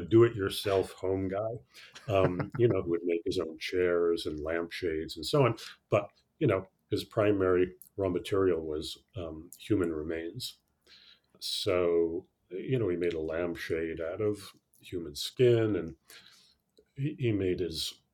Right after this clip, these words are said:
soup bowls out of the top halves of skulls, and so on. Uh, you know, some of that, uh, uh, uh, he was inspired to do some of that by the, um, revelations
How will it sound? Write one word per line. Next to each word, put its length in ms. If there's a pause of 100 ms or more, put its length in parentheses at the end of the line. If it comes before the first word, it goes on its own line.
(140)
soup 480
bowls 520
out 120
of 80
the 100
top 340
halves 400
of 120 (180)
skulls, 540 (500)
and 320
so 320
on. 240 (480)
Uh, 40
you 180
know, 100
some 260
of 80
that, 300 (140)
uh, 40 (340)
uh, 40 (180)
uh, 640
he 100
was 160
inspired 560
to 80
do 160
some 240
of 60
that 260
by 160
the, 300
um, 240 (600)
revelations 1040